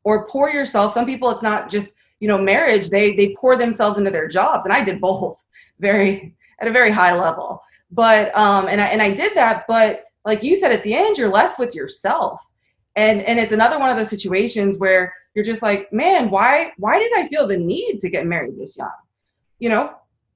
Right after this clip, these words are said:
like, get to know yourself. And when you're so, when you're that age, I'm not saying it doesn't work out for people,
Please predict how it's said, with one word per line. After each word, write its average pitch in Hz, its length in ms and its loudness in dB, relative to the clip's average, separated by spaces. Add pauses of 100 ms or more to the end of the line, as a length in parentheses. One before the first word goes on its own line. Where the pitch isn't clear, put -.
like, 214 160 -4
get 262 160 2
to 330 80 -4
know 311 100 4
yourself. 262 640 0
And 208 100 2
when 220 100 2
you're 330 180 -2
so, 254 460 -2
when 226 160 -2
you're 359 200 0
that 220 240 2
age, 247 260 -4
I'm 190 80 -2
not 196 180 -2
saying 202 140 -2
it 190 60 -4
doesn't 190 240 -4
work 160 180 -8
out 320 240 -4
for 294 120 -14
people, 165 440 -8